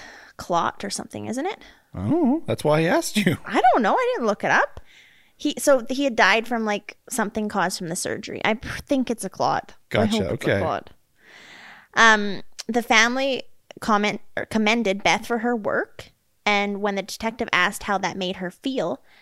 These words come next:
Speaker 1: she said, "Absolutely awful."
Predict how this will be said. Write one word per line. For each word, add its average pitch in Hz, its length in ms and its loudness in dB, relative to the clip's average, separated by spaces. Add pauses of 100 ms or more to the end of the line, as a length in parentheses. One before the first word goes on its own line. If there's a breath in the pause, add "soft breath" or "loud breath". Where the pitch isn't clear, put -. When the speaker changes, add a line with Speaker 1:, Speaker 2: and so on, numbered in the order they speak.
(200 soft breath)
Speaker 1:
she - 200 -2
said, 202 320 0 (440 soft breath)
"Absolutely 208 880 2
awful." - 460 -2